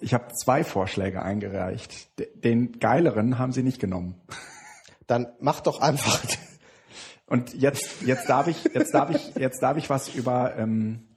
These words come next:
Speaker 1: mein
Speaker 2: Ach,
Speaker 1: Tod
Speaker 2: Anatole.
Speaker 1: an der Mauer sagen.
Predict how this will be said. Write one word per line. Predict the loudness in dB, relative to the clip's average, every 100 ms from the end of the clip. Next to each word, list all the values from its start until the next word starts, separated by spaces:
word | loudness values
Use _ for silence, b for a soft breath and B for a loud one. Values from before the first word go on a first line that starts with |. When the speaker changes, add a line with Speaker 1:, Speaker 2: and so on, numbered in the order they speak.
| B B B B _
Speaker 1:
mein | -4 0 2 2 0 -2 -6
Speaker 2:
Ach, | -8
Speaker 1:
Tod | -4
Speaker 2:
Anatole. | -2 2 4 4
Speaker 1:
an | 4
der |
Mauer | 4 4 4 4
sagen. | 2 0 -2 -6